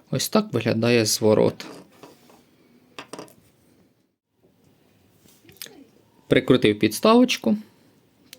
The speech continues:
точніше ножки прикрутив, і підпаяв U S B дріт, приклеїв п'ятсот п'ятим клеєм.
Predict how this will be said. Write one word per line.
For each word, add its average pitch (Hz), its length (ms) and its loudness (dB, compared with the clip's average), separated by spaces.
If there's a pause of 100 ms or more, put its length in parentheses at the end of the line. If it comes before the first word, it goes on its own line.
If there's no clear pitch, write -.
(380)
точніше 147 460 0
ножки 147 340 0
прикрутив, 139 600 -2 (260)
і 202 100 4
підпаяв 147 520 2
U 107 160 4
S 98 160 -2
B 120 160 2
дріт, 104 300 -2 (340)
приклеїв 135 420 0
п'ятсот 104 300 -4
п'ятим 104 280 -2
клеєм. - 300 -8